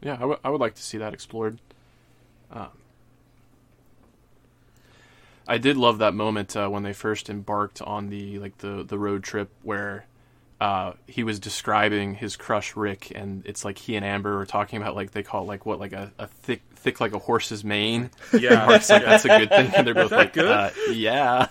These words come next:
Speaker 1: <laughs> Um, a-, and it's just little moments like that that, uh, help to endear you to the characters, like, especially the character of Amber. Uh, it would, it would be easy to make a character like that unlikable,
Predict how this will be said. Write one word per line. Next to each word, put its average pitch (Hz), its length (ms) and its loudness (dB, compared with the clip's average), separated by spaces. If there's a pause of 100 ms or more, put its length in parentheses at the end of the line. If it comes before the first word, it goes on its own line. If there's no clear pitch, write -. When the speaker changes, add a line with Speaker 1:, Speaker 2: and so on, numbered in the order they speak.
(140)
Speaker 1:
<laughs> - 800 -10 (1000)
Um, 107 340 4 (120)
a-, 147 180 0
and 151 120 0
it's 143 100 -2
just - 180 -4
little 165 180 0
moments 123 360 0
like 113 240 -4
that 104 300 -2
that, 101 240 -10
uh, 104 160 -2
help 110 220 -6
to 107 220 -4
endear 101 340 -4
you 104 100 0
to 101 100 -14
the 101 80 -10
characters, 101 500 -8
like, 101 180 -6
especially 127 520 -4
the 104 120 -6
character 107 440 -6
of 98 100 -10 (120)
Amber. 104 480 -8 (480)
Uh, 95 320 -4 (760)
it 135 120 -2
would, 135 260 -2 (160)
it 123 80 -6
would 127 160 -2
be 117 160 -8 (100)
easy 139 300 0
to - 160 -8
make 104 260 -4
a 107 60 -8
character 104 460 -6
like 98 180 -6
that 101 300 -6
unlikable, 104 720 -6